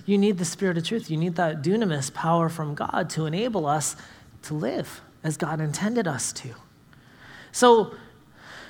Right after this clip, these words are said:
when we go into the power aspect, moving from ability to the power, you've got the inherent power which resides by virtue of his nature. And Jesus said, "You do err not knowing" what?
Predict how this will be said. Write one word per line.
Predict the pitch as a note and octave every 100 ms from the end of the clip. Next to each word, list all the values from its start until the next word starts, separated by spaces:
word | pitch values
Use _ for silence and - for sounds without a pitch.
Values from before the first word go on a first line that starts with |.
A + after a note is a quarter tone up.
| -
when | A3+ A#3
we | A3+
go | B3
into | C#4+ A#3+
the | G#3+
power | A3+ A#3 A3+
aspect, | D3+ D3 - D#3+
moving | D#3+ E3 E3
from | F#3
ability | E3+ E3 E3 D#3+ D#3+
to |
the | D#3+
power, | D#3+ C3+ C#3 C#3+ - -
you've | F#3 E3+
got | G#3 G3+
the | G3
inherent | E3+ F#3+ G#3 G3
power | F3+ F3
which | F3+ E3+ E3+
resides | D3+ D#3+ E3+ E3+
by | F3
virtue | D3+ E3 D#3+ F3
of | E3
his | D#3+
nature. | E3+ E3 D#3+ A#2+ A2 D#3
And | D#3
Jesus | F#3 E3+ F#3+
said, | G3+ F#3 D#3
"You | C#3 E3 E3
do | E3+ G#3+ A#3
err | G3+ F#3+ E3
not | D#3 D#3+ E3+ E3+
knowing" | F#3 E3 C#3 C#3 C#3+
what? | D3+ B2